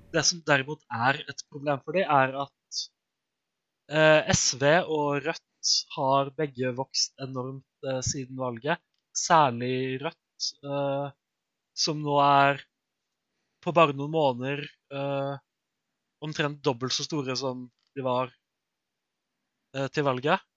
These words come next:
Eh, som, som vil si at, altså, venstresiden, eh, har, altså, eh, har sannsynligvis også,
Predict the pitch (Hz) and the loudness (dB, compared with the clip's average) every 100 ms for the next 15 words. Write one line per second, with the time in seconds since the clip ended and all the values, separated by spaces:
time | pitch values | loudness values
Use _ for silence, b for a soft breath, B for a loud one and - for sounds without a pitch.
0 | _ _ _ _ _ _ _ _ _ _ | _ _ _ _ _ _ _ _ _ _
1 | _ _ _ _ _ _ _ _ 160 170 | _ _ _ _ _ _ _ _ 2 4
2 | 170 170 - - 175 - 190 175 175 165 | 6 6 6 4 4 2 2 2 0 2
3 | 147 147 160 - 165 151 156 143 160 139 | 2 2 0 -2 -4 -4 -4 -2 -2 -2
4 | - 147 - 139 131 151 _ _ _ _ | -6 -10 -8 -8 -8 -20 _ _ _ _
5 | _ _ _ _ _ _ _ 139 151 160 | _ _ _ _ _ _ _ -4 2 6
6 | 160 - - 156 147 151 156 156 - _ | 6 4 6 10 12 10 10 4 -12 _
7 | 160 156 160 - _ _ _ _ _ _ | -6 -6 -8 -14 _ _ _ _ _ _
8 | _ _ _ - _ _ _ 131 147 143 | _ _ _ -20 _ _ _ -6 -4 0
9 | - 156 160 170 156 143 147 143 135 | 6 6 4 -4 -6 -4 -6 -6 -8